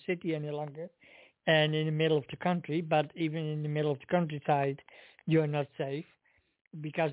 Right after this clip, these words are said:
we still got a couple of military training fields on less than fifty miles from where, where, from where I am. There's also an underground dam that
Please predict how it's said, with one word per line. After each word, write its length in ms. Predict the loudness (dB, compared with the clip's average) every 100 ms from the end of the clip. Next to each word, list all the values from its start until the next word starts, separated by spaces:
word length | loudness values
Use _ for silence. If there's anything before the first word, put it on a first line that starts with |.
| -4
we 140 | -10 _
still 220 | 2 2
got 200 | 0 -6
a 40 |
couple 400 | -6 -8 -4 -4
of 100 | -2
military 920 | -2 0 0 -2 -2 0 0 0 -4 -6 -20 -20 -20 -20 -20 -20 -20 _ -20 -18 -14 -12
training 480 | 2 4 4 0 -4 -4
fields 340 | -2 0 -2 -8 -20 -20 -20 -10
on 640 | -4 -4 -4 -8 -10 -10 -6
less 180 | -6 -6 -10
than 140 | -10 -6
fifty 280 | -8 -4
miles 320 | 0 0 0 -2
from 120 | -2 2
where, 380 | 2 2 -2 -4
where, 220 | -4 -4 -4 -16 -18 -10 2
from 180 | 4
where 240 | 6 4 4
I 120 | 2 0
am. 220 | -2 -4
There's 280 | -4 -4 -4
also 340 | -6 -6 -6
an 120 | -6 -4
underground 640 | -2 -2 -2 0 0 -2
dam 420 | 0 0 0 -4 -10 _ _ _ _ _ _ _ _ _ _ -16 -2
that 300 | 0 0